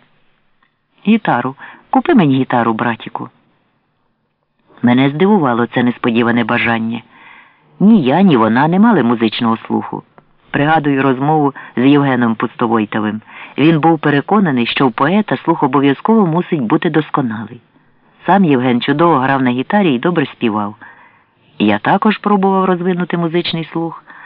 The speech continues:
але переконався, що це безнадійно. Гітару я все ж таки купив. Ми по черзі на ній бренькали,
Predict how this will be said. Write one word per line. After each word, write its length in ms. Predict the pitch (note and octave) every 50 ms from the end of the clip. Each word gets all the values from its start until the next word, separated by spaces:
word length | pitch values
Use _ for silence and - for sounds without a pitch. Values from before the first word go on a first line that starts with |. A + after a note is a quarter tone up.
| - - - - - - - - - - - -
але 220 | A3+ B3+ C#4+ C#4+
переконався, 680 | - A3+ G#3+ G3+ - - E3 E3 F3+ G3 G3 - - D#3+
що 180 | - - - E3
це 180 | - - D#3 D3
безнадійно. 720 | C3 A#2+ - A#2+ A2+ A2 G#2+ - G#2 G2+ G2+ G2+ G#2 A2 - - _ _ _ _ _ _ _ _ _ _ _ _ - _ _ -
Гітару 460 | A#2+ C#3 F3+ F3 - C#4+ D4 C4 A3 G3
я 160 | E3 C3+ B2
все 200 | - - F3 F#3
ж 100 | - -
таки 200 | D#3 - C3+ A#2+
купив. 420 | - A#2+ - - - A2 G2 G2 - - - _ _ _ _ _ _
Ми 160 | - D#3 D#3+ D3
по 120 | D#3+ C#3+
черзі 400 | - - E3+ E3+ D#3+ D3 D3 C#3
на 100 | B2+ A#2+
ній 180 | B2 B2+ A#2 G#2
бренькали, 640 | G2+ - F3 F#3+ G#3 G3 F#3+ - F3+ F3 E3+ E3